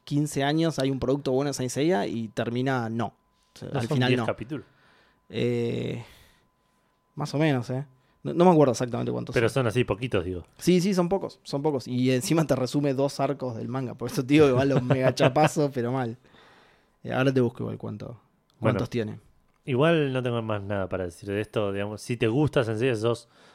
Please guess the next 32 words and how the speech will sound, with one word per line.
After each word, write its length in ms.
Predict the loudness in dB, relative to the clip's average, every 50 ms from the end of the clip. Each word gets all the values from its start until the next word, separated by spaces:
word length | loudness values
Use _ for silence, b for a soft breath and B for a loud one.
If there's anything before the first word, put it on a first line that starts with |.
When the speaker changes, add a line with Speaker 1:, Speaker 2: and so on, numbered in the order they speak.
| b b b
Speaker 2:
fanático 460 | _ -8 -6 -4 -2 -2 -2 -2 -2 -2
de 60 | -2
Saint 160 | -4 -4 -4
Seiya, 240 | -2 -2 -2 -2 -2
mírala 520 | -2 -2 -2 0 0 2 0 0 -2 -6 _ _ _ _ _
y 140 | -10 -8 -6
no 140 | -4 -2 -2
Speaker 1:
Sí. 100 | 0 0
Speaker 2:
te 100 | 0 2
va 160 | 2 2 2
a 60 | 0
des-, 180 | 0 -4 -8 -12 _ -12
o 60 | -8
sea, 320 | -4 -2 -2 -2 -2 -4 b b b b b b b b b b b _ _
te 100 | -2 0
va 60 | 2
a 40 | 2
decepcionar 480 | 2 0 -2 -4 -2 -2 0 0 0 0
probablemente, 640 | 0 0 2 0 0 -2 -2 0 0 -2 -2 -4 _ _ _ _ _ _ _
pero 220 | -4 -2 -2 0
Speaker 1:
Seguro. 580 | -2 -2 0 0 2 4 4 4 2 0 -4 -6 _
Speaker 2:
pero 300 | -2 0 0 2 0 0
la, 180 | 0 -2 -2 0
Speaker 1:
Diez, 240 | 2 2 2 4
Speaker 2:
tampoco 200 | 4 4 4 4 2
Speaker 1:
sí, 40 | 2
Speaker 2:
te 120 | 0 -2
Speaker 1:
diez 220 | -2 -2 -2 -2 -2
episodios, 420 | -2 -4 -4 -4 -6 -6 -6 -6
Saint 180 | -8 -10 -10 -10
Seiya, 220 | -12 -12 -14 -16 -18 -16
sí. 100 | -16